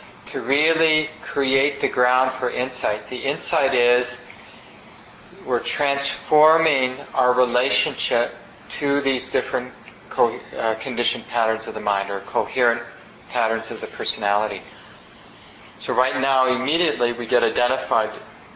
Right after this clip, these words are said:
When I'm angry, it's not like an awareness, "There is anger. It's just a conditioned pattern." No, I'm angry. You know, if I'm greedy, then, "No, I'm greedy." But the more we track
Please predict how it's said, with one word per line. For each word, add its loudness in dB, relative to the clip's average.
When 2
I'm 2
angry, 0
it's -14
not 2
like 0
an 0
awareness, 2
"There 4
is 0
anger. 0
It's -6
just -6
a -18
conditioned -8
pattern." 0
No, 4
I'm 2
angry. 0
You -12
know, 2
if -4
I'm 2
greedy, 0
then, -2
"No, 6
I'm 2
greedy." -4
But -6
the 2
more 6
we 2
track 2